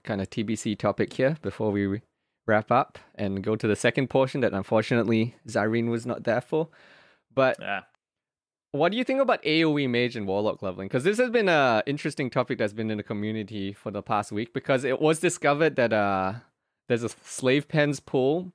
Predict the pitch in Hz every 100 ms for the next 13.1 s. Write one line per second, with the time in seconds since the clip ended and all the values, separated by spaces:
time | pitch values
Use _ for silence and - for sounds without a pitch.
0 | - - 107 104 - 98 - 123 135 113
1 | 98 - 117 110 95 95 117 147 _ _
2 | _ _ _ _ 113 113 117 151 175 180
3 | 185 180 175 175 139 135 104 101 95 -
4 | 120 107 104 - 98 - 123 135 139 143
5 | 131 120 113 113 110 110 101 95 104 120
6 | 117 - 139 131 131 113 101 120 120 123
7 | 117 101 104 113 113 110 107 113 - 104
8 | 98 95 98 _ _ _ _ _ - 98
9 | 117 131 147 147 143 120 131 131 131 120
10 | - 120 120 127 120 113 110 98 98 110
11 | _ _ _ _ _ _ _ - 113 127
12 | 131 117 127 127 123 131 143 - 117 123